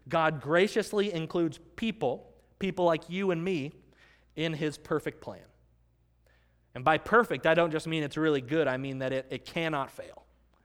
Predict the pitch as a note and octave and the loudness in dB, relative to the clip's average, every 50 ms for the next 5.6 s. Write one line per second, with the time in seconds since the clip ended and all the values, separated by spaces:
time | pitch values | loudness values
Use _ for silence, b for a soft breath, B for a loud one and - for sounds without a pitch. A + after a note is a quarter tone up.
0 | b b b b b b b b B2+ D3+ D#3 D#3 D3 - - - E3 D#3+ D#3 D3+ | b b b b b b b b 0 2 2 2 2 -2 -6 -8 -6 -4 -4 -4
1 | D3 C3+ C3 - - - - G3 G3 A3 A3+ G#3 D#3 B2+ C3+ B2+ B2+ C3 C3+ C3 | -4 -6 -8 -10 -8 -4 0 4 6 6 6 4 2 -2 -4 -4 -4 -2 -4 -4
2 | C3 C3+ C#3 C#3 C#3+ D#3+ F#3 G#3+ A3+ A#3 A3 G#3 G3 - - F3 D#3 D3+ D3+ D3 | -4 -4 -6 -6 -4 -2 0 0 0 0 0 0 -2 -2 -4 -4 0 0 2 2
3 | C#3+ C3+ B2+ A#2+ B2 A#2+ C3 C3 B B B B B B2+ D3 E3 E3+ E3+ E3 E3+ | 2 0 0 0 0 0 -2 -2 B B B B B -2 2 4 4 4 4 4
4 | E3+ E3+ D3+ D3 A#2 D#3 D#3+ E3+ F#3 F#3 G3 G3+ F#3+ - G#3 F#3+ F#3+ E3+ - - | 2 2 0 -2 -2 0 0 2 2 2 0 0 -2 -2 -2 -2 -4 -4 -8 -4
5 | - - D#3+ D3+ C#3+ B2+ C3 B2+ B2 A#2 A#2 | 0 2 2 2 2 0 -4 -8 -10 -10 -12